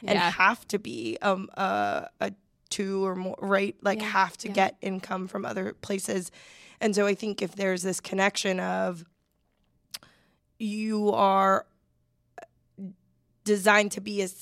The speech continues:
Speaker 1: a stay-at-home parent and
Speaker 2: Mm-hmm.
Speaker 1: you can't f-, afford to do that,
Speaker 3: Yeah.
Speaker 1: um, that that doesn't mean that there's anything wrong with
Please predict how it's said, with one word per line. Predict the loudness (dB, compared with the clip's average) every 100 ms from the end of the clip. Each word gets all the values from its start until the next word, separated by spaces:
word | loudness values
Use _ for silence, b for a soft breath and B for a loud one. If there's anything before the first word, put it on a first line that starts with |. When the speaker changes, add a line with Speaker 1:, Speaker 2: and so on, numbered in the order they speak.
| -6
Speaker 1:
a | -6
stay-at-home | -6 -10 -4 -2 -2 -4 -4 -2 -2
parent | -4 -6 -4 -2 -4 -6 -12 B B B B
and | 2 2
Speaker 2:
Mm-hmm. | 2
Speaker 1:
you | -2 -6 -8 _ -16
can't | -6 -4 -6 -10
f-, | -20 -14 -6
afford | -6 -6 -2 0 0 -2
to | -8
do | -6 -8 -6
that, | -6 -6 -2 0 -2
Speaker 3:
Yeah. | -6 -14 B B
Speaker 1:
um, | -2 -2 -2 -2 -4 -4
that | -4
that | -2 -2
doesn't | -2 -4 -4 -4
mean | -4 -2 -4
that | -6
there's | -4 -4 -4 -6
anything | -6 -4 -6 -4
wrong | -2 -2 -2 -2 -2
with | -2 -4